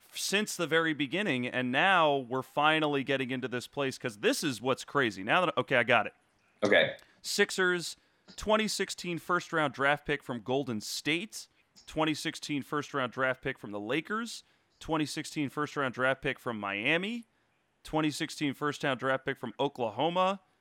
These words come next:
Speaker 1: It says one, two, three, four, five first round <laughs> picks. Is that accurate? <laughs>
Speaker 2: Well, some of those have, pro-, I mean, we know the L A one has protections.
Speaker 1: <laughs> L A one has.
Speaker 2: I think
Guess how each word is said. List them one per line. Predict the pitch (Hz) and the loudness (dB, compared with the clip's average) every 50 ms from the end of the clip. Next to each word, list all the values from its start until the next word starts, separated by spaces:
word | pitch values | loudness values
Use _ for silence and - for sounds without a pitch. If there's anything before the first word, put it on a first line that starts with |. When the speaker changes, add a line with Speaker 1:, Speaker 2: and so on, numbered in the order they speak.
| _ _ | _ _
Speaker 1:
It | - | -12
says | - 160 143 110 | -8 -8 -8 -8
one, | 104 107 131 165 185 202 208 220 220 - - | -6 -2 0 2 2 2 0 -4 -6 -8 -10
two, | - - 165 170 170 175 180 190 202 - _ _ _ _ _ _ _ _ _ _ _ _ _ - | -6 -4 -4 -4 -4 -4 -8 -10 -12 -16 _ _ _ _ _ _ _ _ _ _ _ _ _ -14
three, | 110 110 131 151 170 180 185 | -8 -6 -4 -4 -4 -4 -6
four, | 185 - - 147 151 160 165 170 170 175 175 170 _ _ _ _ _ _ | -10 -8 -6 -4 -2 0 0 -2 -2 -4 -6 -12 _ _ _ _ _ _
five | _ - - - 147 156 175 180 180 185 170 | _ -14 0 4 8 10 12 12 10 8 6
first | - - 180 175 165 - - - 190 | 2 -2 -2 0 -2 -2 0 4 6
round | 185 156 - | 6 6 6
<laughs> | |
picks. | - - 269 196 180 - - - - _ _ _ _ _ _ _ _ _ _ _ _ _ _ _ _ _ _ - 208 220 208 175 - | 2 -6 -6 -6 -6 -6 -8 -10 -10 _ _ _ _ _ _ _ _ _ _ _ _ _ _ _ _ _ _ -20 -16 -14 -12 -10 -8
Is | - 135 | -2 4
that | 131 202 - - | 6 6 8 10
accurate? | - 175 190 - - 220 220 226 233 - - - - - - - | 10 8 8 8 6 4 6 6 4 2 0 -4 -4 -6 -6 -6
<laughs> | - - - _ _ _ _ _ - | -6 -6 -6 _ _ _ _ _ 6
Speaker 2:
Well, | - 165 170 | 8 8 10
some | 165 - 285 311 | 10 10 10 10
of | - - | 10 10
those | 427 254 214 | 8 10 10
have, | 220 190 - | 10 10 8
pro-, | 185 170 - 139 | 8 6 6 4
I | |
mean, | 180 175 | 4 4
we | 190 202 | 4 6
know | 233 247 240 | 8 8 8
the | 208 185 - - | 8 6 6 8
L | 170 180 190 | 8 8 8
A | 185 185 | 8 6
one | 180 156 156 151 | 6 4 4 4
has | 147 143 131 135 | 4 4 4 2
protections. | - - 123 - - 117 110 - - - 98 95 92 95 | -2 -12 -12 -4 0 0 0 0 -2 -8 -10 -12 -6 2
Speaker 1:
<laughs> | - | 6
L | 143 156 175 | 8 10 10
A | 180 | 8
one | - 190 180 185 185 - 165 151 147 - | 6 4 -4 -6 -2 -2 -2 -2 -2 -6
has. | - 151 - - | -10 -10 -8 -8
Speaker 2:
I | 175 | -8
think | - 254 | -6 -6